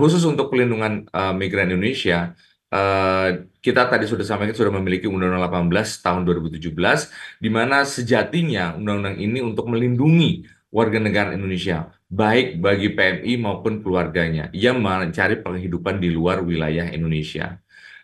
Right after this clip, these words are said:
Eh, hal ini mungkin, eh, di-, bisa dilihat, eh, sedikit berat karena memang untuk mem-, memastikan bahwa, eh, pa-, para P M I ini dilindungi mulai dari proses sebelum berangkat,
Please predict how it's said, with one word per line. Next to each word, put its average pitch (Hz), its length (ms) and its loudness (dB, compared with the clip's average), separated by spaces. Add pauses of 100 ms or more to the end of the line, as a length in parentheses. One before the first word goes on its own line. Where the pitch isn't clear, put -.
(400)
Eh, 98 240 2
hal 113 240 0
ini 120 240 0
mungkin, 143 560 -2 (360)
eh, 101 640 4 (140)
di-, 110 560 0
bisa 139 320 2
dilihat, 113 480 0
eh, 98 320 -2
sedikit - 400 -4
berat 120 400 0
karena 117 320 -2
memang 117 400 -4
untuk 120 80 -6
mem-, 120 360 0
memastikan 120 680 0
bahwa, 98 400 2 (400)
eh, 107 240 4
pa-, 113 320 4
para 113 160 2
P 110 160 2
M 107 120 0
I 104 80 -2 (120)
ini 123 180 -2 (220)
dilindungi 117 480 -2
mulai 120 240 2
dari 110 240 4
proses - 640 -2 (160)
sebelum 131 480 2
berangkat, 107 560 -2